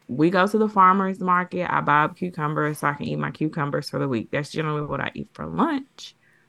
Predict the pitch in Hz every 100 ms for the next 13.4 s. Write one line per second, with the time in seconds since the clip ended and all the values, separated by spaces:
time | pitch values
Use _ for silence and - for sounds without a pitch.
0 | _ - - 170 214 233 247 262 240 208
1 | 202 170 170 160 160 165 165 165 _ 156
2 | 147 143 143 147 - 175 175 170 175 170
3 | 151 151 143 147 147 139 143 147 147 151
4 | 147 151 147 143 - 147 147 139 - 151
5 | 131 98 78 - - - - - 254 508
6 | 494 254 - - 160 143 143 - 156 156
7 | 151 143 120 120 - 185 349 302 240 156
8 | 147 123 135 139 135 - 131 - - 139
9 | 147 135 123 120 - - 131 127 131 139
10 | 135 139 - 143 135 135 131 135 139 139
11 | - 135 131 131 131 123 123 123 123 120
12 | 120 127 127 123 123 120 - 139 143 151
13 | 151 151 156